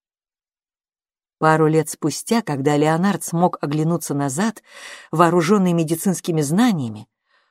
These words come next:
он начал подозревать, что последние два года в школе провёл в состоянии, граничащем с манией. Слова ему подбирать не приходилось, они всегда оказывались наготове.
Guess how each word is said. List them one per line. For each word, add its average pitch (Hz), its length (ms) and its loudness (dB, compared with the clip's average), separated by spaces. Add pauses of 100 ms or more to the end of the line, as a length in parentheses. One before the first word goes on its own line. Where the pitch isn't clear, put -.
(240)
он 247 220 4
начал 240 300 0
подозревать, 208 560 0
что - 160 -2
последние 190 640 0
два 165 220 0
года 175 260 0
в - 60 -12
школе 262 360 2
провёл 180 320 0
в - 80 -10
состоянии, 170 800 -4 (340)
граничащем 208 680 0
с - 120 -8
манией. 208 580 -2 (1120)
Слова 143 380 0
ему 156 200 0
подбирать 151 460 0
не 165 80 -4
приходилось, 165 720 -4 (380)
они 170 240 2
всегда 202 400 0
оказывались 190 560 -2
наготове. 175 600 -2